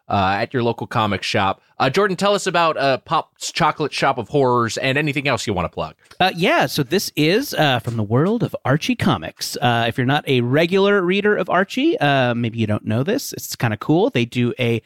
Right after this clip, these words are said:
Speaker 2: a horror anthology every month where they put the popular Archie characters you know and love into some, uh, truly fucked up horror scenarios.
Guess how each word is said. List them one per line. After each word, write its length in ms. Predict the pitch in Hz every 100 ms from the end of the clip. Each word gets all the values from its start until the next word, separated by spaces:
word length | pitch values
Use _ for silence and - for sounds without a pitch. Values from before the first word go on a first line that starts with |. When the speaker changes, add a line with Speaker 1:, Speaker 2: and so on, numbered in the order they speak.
| - - -
Speaker 2:
a 140 | 117
horror 500 | 101 - 175 190 202 202
anthology 760 | 196 196 190 190 202 196 208
every 220 | - 185 185
month 340 | 170 254 -
where 160 | 135 117
they 120 | 107
put 240 | 98 123 -
the 280 | 113 107
popular 680 | 107 135 131 135 127 123 120
Archie 280 | 127 120 123
characters 500 | - 120 - - 190
you 80 | 120
know 160 | 107
and 100 | 104
love 260 | 104 113 180
into 200 | 135 117
some, 240 | - 110 - - _ _ _ 117
uh, 140 | 107
truly 460 | - 151 151 139 131
fucked 340 | - - -
up 160 | 156 127
horror 320 | 143 160 190
scenarios. 840 | - 185 185 196 214 247 285